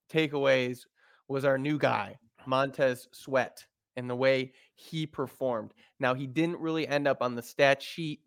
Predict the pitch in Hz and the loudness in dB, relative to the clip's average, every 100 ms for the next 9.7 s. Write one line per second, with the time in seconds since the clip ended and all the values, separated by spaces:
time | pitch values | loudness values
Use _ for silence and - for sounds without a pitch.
0 | _ 131 127 123 120 117 120 123 131 127 | _ -6 -4 -4 -4 -4 -6 -4 -4 -4
1 | 127 120 - - 147 139 139 131 143 131 | -8 -8 -10 -10 -8 -6 -8 -8 -4 -4
2 | 131 123 131 123 - 120 143 139 143 139 | -4 -6 -8 -8 -12 -12 -4 -4 -4 -8
3 | - _ _ _ _ _ _ _ - 131 | -14 _ _ _ _ _ _ _ -20 -2
4 | 165 147 117 - - _ _ _ _ _ | 6 6 6 -6 -20 _ _ _ _ _
5 | _ _ _ - 143 139 143 143 151 135 | _ _ _ -8 -4 -2 0 -2 -4 2
6 | 135 120 - _ _ - 147 160 180 175 | 4 4 -2 _ _ -10 -6 -4 -4 -8
7 | - 165 156 147 123 - - - _ _ | -10 -8 -6 -4 -4 -6 -10 -20 _ _
8 | 131 123 165 170 156 139 - 143 139 127 | -16 -8 -4 -2 -2 -6 -4 -4 -2 -4
9 | 123 135 135 _ - 160 | -6 -8 -10 _ -2 -2